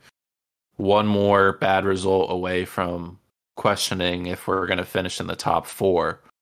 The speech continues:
So it's, it's coming down to the wire. I think with our remaining games, I think we should be okay, but, um,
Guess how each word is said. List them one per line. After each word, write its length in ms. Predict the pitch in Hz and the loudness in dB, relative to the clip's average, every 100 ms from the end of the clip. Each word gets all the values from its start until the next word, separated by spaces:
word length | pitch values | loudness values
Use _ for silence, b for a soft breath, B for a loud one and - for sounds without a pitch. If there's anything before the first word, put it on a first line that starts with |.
| _ _ - | _ _ -6
So 720 | - - 85 82 82 85 - _ _ _ _ _ _ _ _ _ - | -2 2 4 2 0 -4 -8 _ _ _ _ _ _ _ _ _ -6
it's, 280 | 95 - - | -2 -2 -4
it's 200 | 92 - | -6 -4
coming 320 | 107 110 104 | 0 0 2
down 180 | 104 104 | 2 2
to 80 | |
the 80 | 101 | 0
wire. 540 | 92 95 98 98 101 98 - | 4 6 6 4 0 -6 -16
I 40 | - | -14
think 460 | 98 92 - - _ _ _ _ B B B _ _ - - | -12 -12 -14 -20 _ _ _ _ B B B _ _ -14 -8
with 140 | 104 | 0
our 120 | 98 | 0
remaining 480 | 95 92 95 98 95 | 0 -2 -4 -4 -6
games, 680 | 90 95 101 104 104 104 - | -4 -2 -2 -4 -6 -8 -10
I 80 | 95 | -8
think 320 | 95 95 - | -8 -8 -8
we 100 | 98 | -8
should 300 | - 101 85 | -2 0 2
be 140 | 92 | 2
okay, 720 | 90 87 95 92 95 101 110 - _ _ - - | 2 0 2 4 4 4 0 -8 _ _ -10 0
but, 260 | 92 90 | 2 2
um, 600 | 87 87 85 87 85 80 | 0 -2 -6 -8 -10 -14